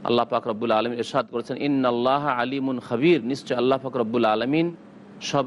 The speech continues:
কিছু জানেন এবং সব কিছুর সূক্ষ্ম খবর রাখেন। এই আয়াত দ্বারা স্পষ্ট হয় যে আল্লাহ পাক রব্বুল আলামিনই একমাত্র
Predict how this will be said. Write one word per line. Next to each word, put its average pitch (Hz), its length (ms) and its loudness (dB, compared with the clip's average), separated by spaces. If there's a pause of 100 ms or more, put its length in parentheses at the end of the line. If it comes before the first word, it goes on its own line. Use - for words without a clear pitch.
কিছু 135 280 -4
জানেন 139 600 2
এবং 123 240 0
সব 143 220 -2 (100)
কিছুর 143 400 -2
সূক্ষ্ম - 440 -2
খবর 90 320 -4
রাখেন। 90 300 -6 (1300)
এই 165 160 4
আয়াত 147 340 0
দ্বারা 123 380 2
স্পষ্ট 170 500 -4
হয় 92 400 0 (580)
যে 113 520 4
আল্লাহ 156 320 0
পাক 175 200 -4
রব্বুল 127 320 2
আলামিনই 147 520 0
একমাত্র 160 760 -2